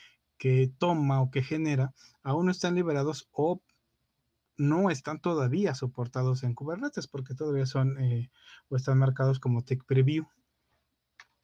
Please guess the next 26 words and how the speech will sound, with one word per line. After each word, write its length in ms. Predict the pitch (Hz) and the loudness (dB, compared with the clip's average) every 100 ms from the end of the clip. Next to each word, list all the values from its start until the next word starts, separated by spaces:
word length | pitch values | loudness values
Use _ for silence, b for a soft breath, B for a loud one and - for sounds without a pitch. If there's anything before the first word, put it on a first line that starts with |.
| _ _ b b b b b _ | _ _ b b b b b _
¿Vale? 420 | 131 123 127 185 - | -2 0 0 -2 -4
Eh, 540 | 143 139 135 139 135 - _ _ - | -2 0 2 0 -2 -10 _ _ -2
las 200 | 139 135 | 2 4
variables 440 | 139 151 156 165 | 4 4 4 4
de 60 | 151 | 4
los 140 | 131 | 4
archivos 340 | 135 127 147 135 | 0 0 0 0
Compose, 460 | 147 135 160 170 | -4 0 0 -2
como 200 | - 135 | -2 0
lo 100 | 127 | 2
vimos 300 | 127 135 135 | 2 0 -2
ahorita, 360 | 139 139 135 160 | 0 -2 -2 -4
apuntan 440 | 131 147 139 143 | -4 -4 -6 -2
al 100 | 127 123 | -2 -2
hostname 400 | 165 170 160 131 | -2 0 0 -2
del 160 | 120 123 | -2 -6
contenedor 640 | 131 123 135 131 143 175 - b b b b b b | -4 -4 0 0 0 -2 -8 b b b b b b
y, 340 | 151 156 185 190 | -4 -2 -2 -4
eh, 240 | 135 135 131 | -2 0 2
lo, 240 | 135 139 | -2 -2
nosotros 440 | 143 135 147 147 156 | -2 -2 -4 -4 -6
hay 100 | 139 | -4
que 120 | 151 | -2
dirigirlos 520 | 143 127 135 143 135 | 0 -2 -2 -6 -2
al 100 | 127 | 0
nombre, 360 | 131 131 151 | 2 2 0